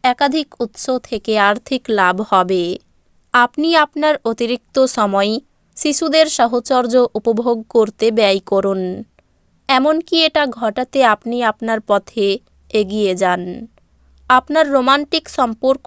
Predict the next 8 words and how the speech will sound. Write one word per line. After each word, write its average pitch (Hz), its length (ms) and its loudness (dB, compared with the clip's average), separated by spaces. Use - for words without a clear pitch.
আজ 226 260 4
ক্ষতিগ্রস্ত 262 680 -2
হবে। 185 340 0
আজ 202 220 2
কর্মক্ষেত্রে 330 800 0
একটা 302 360 2
চমৎকার 254 680 0
দিন 220 180 -2